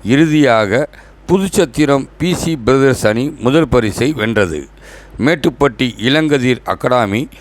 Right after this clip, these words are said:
இரண்டாம் பரிசையும், பெத்தம்பட்டி ஸ்போர்ட்ஸ் மூன்றாம் பரிசையும், மேட்டுப்பட்டி எம் எம் ஸ்போர்ட்ஸ் அணியினர்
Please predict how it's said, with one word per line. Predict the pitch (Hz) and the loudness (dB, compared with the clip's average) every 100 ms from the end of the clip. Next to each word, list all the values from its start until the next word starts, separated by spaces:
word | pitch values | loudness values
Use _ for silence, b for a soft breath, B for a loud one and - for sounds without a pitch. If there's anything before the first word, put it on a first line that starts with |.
| B - | B -6
இரண்டாம் | 98 143 160 156 127 | 0 0 2 0 0
பரிசையும், | 123 123 - 101 113 151 - b b - | 0 0 -2 -4 -4 -8 -16 b b -2
பெத்தம்பட்டி | 180 - 220 202 170 120 151 147 143 b b b - - | -2 0 -2 0 -2 -2 -2 -2 -4 b b b -20 -10
ஸ்போர்ட்ஸ் | - 165 202 - - - | -2 0 0 0 -12 -14
மூன்றாம் | 117 135 156 151 147 | -6 -4 0 0 0
பரிசையும், | 120 113 - 95 107 143 - b b b - | 0 -4 -2 -2 -2 -6 -14 b b b -10
மேட்டுப்பட்டி | 117 170 170 190 170 160 - 160 160 - | -2 0 0 0 0 -2 2 2 2 0
எம் | 135 160 | -2 0
எம் | 175 175 | 0 0
ஸ்போர்ட்ஸ் | 135 - - 151 127 127 | -4 -4 0 2 2 -2
அணியினர் | 117 123 113 104 | 0 -2 -2 -2